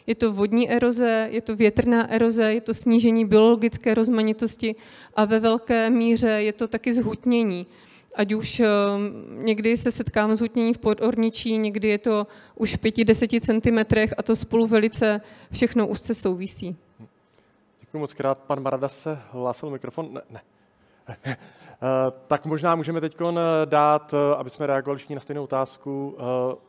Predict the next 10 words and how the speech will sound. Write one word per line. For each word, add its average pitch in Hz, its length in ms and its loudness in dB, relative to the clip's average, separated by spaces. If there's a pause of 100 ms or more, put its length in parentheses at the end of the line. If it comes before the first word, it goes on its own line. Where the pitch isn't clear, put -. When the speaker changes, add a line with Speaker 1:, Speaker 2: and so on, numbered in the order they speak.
(100)
Speaker 2:
slovo 123 300 -10
do 180 80 -8
sálu. 117 420 -6 (680)
Jestli 127 640 -8
je 120 100 -14
nějaká 135 720 -8 (960)
ruka - 280 -18
zvednutá? 170 720 -12 (2250)
Tak - 240 -20
jo. 117 180 -10